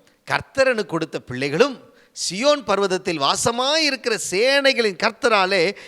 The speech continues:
இஸ்ரவேலின் அடையாளங்களாகவும் அற்புதங்களாயிருக்கிறோம்." அடையாளம் இருந்தாதான் அற்புதம் நடக்கும். அடையாளம் இல்லாம அற்புதம் நடக்காது. எக்ஸாம்பிள் இல்லாம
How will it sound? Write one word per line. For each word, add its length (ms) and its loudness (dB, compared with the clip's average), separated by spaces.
இஸ்ரவேலின் 920 0
அடையாளங்களாகவும் 1600 -2
அற்புதங்களாயிருக்கிறோம்." 1300 -8
அடையாளம் 500 -4
இருந்தாதான் 840 -8
அற்புதம் 500 -18
நடக்கும். 360 -20
அடையாளம் 540 2
இல்லாம 380 -2
அற்புதம் 360 -2
நடக்காது. 420 -8
எக்ஸாம்பிள் 600 0
இல்லாம 480 2